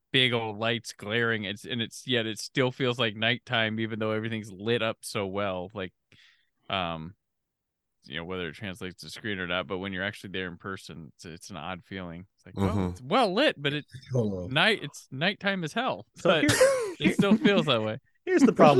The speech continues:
Speaker 4: with
Speaker 3: That's
Speaker 4: this
Speaker 3: really
Speaker 4: game.
Speaker 3: I never thought about that before, but yeah, his first four or five movies, there's so much night.
Speaker 4: Yeah.
Speaker 1: Mm-hmm.
Speaker 4: Which
Speaker 3: Night
Speaker 4: can't
Speaker 3: night
Speaker 4: be an easy thing to
Speaker 3: city
Speaker 4: pull off.
Speaker 3: footage,
Speaker 4: Like,
Speaker 3: you know?
Speaker 1: Like, Escape from New York is all
Speaker 4: That's all night. Yeah.
Speaker 1: night.
Speaker 3: Yeah, a, a lot of Halloween is, like, a lot of the fog is night, and it's
Speaker 1: Mm-hmm.
Speaker 3: not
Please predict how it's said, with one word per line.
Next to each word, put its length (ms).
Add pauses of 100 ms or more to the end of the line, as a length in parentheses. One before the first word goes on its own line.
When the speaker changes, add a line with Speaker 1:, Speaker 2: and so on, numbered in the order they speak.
Speaker 4:
with 80
Speaker 3:
That's 100
Speaker 4:
this 100
Speaker 3:
really 220
Speaker 4:
game. 100
Speaker 3:
I 120
never 160
thought 160
about 140
that 60
before, 260
but 100
yeah, 140
his 180
first 240
four 120
or 60
five 240
movies, 280
there's 180
so 200
much 240
night. 320 (200)
Speaker 4:
Yeah. 160
Speaker 1:
Mm-hmm. 340 (260)
Speaker 4:
Which 260
Speaker 3:
Night 60
Speaker 4:
can't 180
Speaker 3:
night 100
Speaker 4:
be 80
an 40
easy 200
thing 140
to 100
Speaker 3:
city 60
Speaker 4:
pull 140
off. 180
Speaker 3:
footage, 340
Speaker 4:
Like, 340
Speaker 3:
you 100
know? 100
Speaker 1:
Like, 160
Escape 340
from 100
New 80
York 280
is 160 (120)
all 400
Speaker 4:
That's 120
all 160
night. 340
Yeah. 240
Speaker 1:
night. 160 (560)
Speaker 3:
Yeah, 160 (100)
a, 40
a 360
lot 180
of 60
Halloween 340
is, 60
like, 80
a 40
lot 100
of 60
the 120
fog 300
is 100
night, 360 (140)
and 200
it's 100
Speaker 1:
Mm-hmm. 100
Speaker 3:
not 280